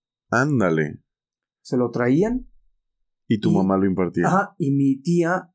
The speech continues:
Speaker 2: se lo impartía a un grupo de amigas, en los cuales estaban dos tías, creo que mis tres tías, no me acuerdo bien. Una de ellas era mi mamá y otra mi, mi, mi tía Lupita. Entonces, les impartía las clases de Biblia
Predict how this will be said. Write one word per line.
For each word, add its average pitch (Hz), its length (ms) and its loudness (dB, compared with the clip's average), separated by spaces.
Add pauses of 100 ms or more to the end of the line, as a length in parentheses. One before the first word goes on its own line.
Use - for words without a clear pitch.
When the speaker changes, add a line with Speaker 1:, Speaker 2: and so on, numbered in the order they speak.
Speaker 2:
se 139 180 -2
lo 127 80 2
impartía 127 640 0
a 147 40 -4
un 151 160 -4
grupo 147 320 0
de 156 80 0
amigas, 175 600 -2 (120)
en 113 240 0
los 110 140 -2
cuales 123 260 -2
estaban 123 380 0
dos 123 260 -4
tías, 139 420 -4
creo 143 140 -10
que 185 100 -2
mis 156 200 -2
tres 139 240 -6
tías, 139 320 -4
no 139 120 -4
me 151 80 -2
acuerdo 147 260 -2
bien. 175 340 -4 (580)
Una 202 180 2
de 190 60 2
ellas 175 140 0
era 175 100 0
mi 160 60 2
mamá 160 300 0
y 151 60 0
otra 156 200 0
mi, 131 240 0
mi, 131 220 -2
mi 123 180 -2
tía 127 260 0
Lupita. 123 400 -4 (580)
Entonces, 151 580 -2 (140)
les 127 280 -2
impartía 135 680 0
las 175 140 -4
clases 160 360 -2
de 170 80 0
Biblia 156 500 -2